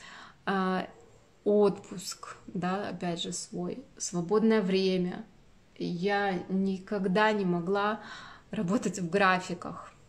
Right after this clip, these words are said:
То есть, а, я работала в них, но я не могла.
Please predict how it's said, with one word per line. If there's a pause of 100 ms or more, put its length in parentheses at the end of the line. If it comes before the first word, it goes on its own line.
(1160)
То
есть,
а,
я
работала
в
них,
но
я
не
могла.